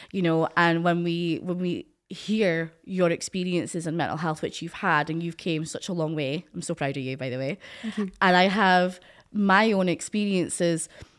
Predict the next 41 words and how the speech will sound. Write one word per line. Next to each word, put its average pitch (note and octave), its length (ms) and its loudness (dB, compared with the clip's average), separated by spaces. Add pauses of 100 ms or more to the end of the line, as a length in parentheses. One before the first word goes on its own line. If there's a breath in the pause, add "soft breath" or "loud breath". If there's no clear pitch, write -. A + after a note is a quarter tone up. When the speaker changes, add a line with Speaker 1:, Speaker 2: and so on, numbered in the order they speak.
(140 loud breath)
Speaker 1:
you G3 100 2
know, F3 220 4 (140)
my, F#3 880 2 (160)
my G3+ 260 2
close F#3+ 580 2
people D#3 540 -2 (640)
understand D3+ 800 2
my E3+ 160 4
journey D#3 360 0
of, D3 200 -4
of D3+ 180 -2
my D3 200 2
mental D3 240 -2
health. D#3 400 0
And, D3+ 400 0 (400 loud breath)
you F3 120 -2
know, E3+ 80 4
when, D#3+ 220 0
when E3+ 100 2
I F3 80 4
was F3+ 160 -2
in, E3 160 -6 (120)
when D#3+ 120 0
I F3 60 4
was E3+ 140 0
fifteen, E3+ 320 -4
unfortunately, D#3 720 -2
I D#3+ 140 0
had D3+ 300 -2
several E3+ 420 0
attempts C#3+ 500 -4
where D3+ 460 -2
I D#3 220 0 (140)
did E3 120 -4
not D#3 160 -2
want D3+ 180 -6
to F3+ 60 -8
be G3 200 -4
here G#3+ 220 -2
anymore. C3+ 420 -4
So E3+ 420 -2